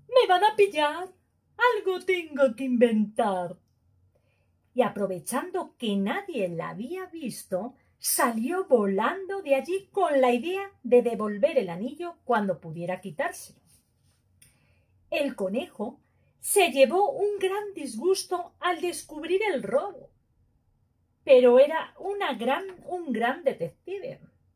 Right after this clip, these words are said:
y rápidamente todos en el bosque buscaban un pájaro con un anillo. Cuando la cigüeña se enteró, dijo: "¡Qué vergüenza!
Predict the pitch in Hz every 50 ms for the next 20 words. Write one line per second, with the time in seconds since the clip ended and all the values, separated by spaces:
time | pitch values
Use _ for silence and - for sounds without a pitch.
0 | _ _ _ _ - - - - - - 339 370 381 359 349 339 339 339 359 349
1 | 359 359 370 392 403 403 381 - - 294 330 330 - _ _ _ _ _ _ -
2 | 415 415 403 392 359 - - 302 269 254 247 254 247 359 381 392 392 - - 403
3 | - - 302 - - - - 311 285 233 196 190 190 - _ - - 370 381 -
4 | - _ - 330 381 370 - - 427 415 415 403 - _ _ _ - - 359 247
5 | 233 220 233 240 254 247 214 202 196 196 175 165 170 170 160 165 - _ _ _
6 | _ _ _ _ _ _ _ _ _ _ _ _ _ _ _ _ _ _ _ _
7 | _ _ _ _ _ _ - 202 208 208 196 190 185 185 - - 202 180 151 208
8 | 269 349 392 403 392 - - 311 269 247 247 240 240 285 359 415 415 403 _ _
9 | _ _ _ _ _ _ _ _ _ _ _ _ - 370 381 302 - - - -
10 | 175 156 147 143 - _ _ _ _ _ _ _ _ _ _ _ _ - - 523
11 | 523 508 508 440 370 254 277 285 285 302 370 381 - - 294 247 247 247 247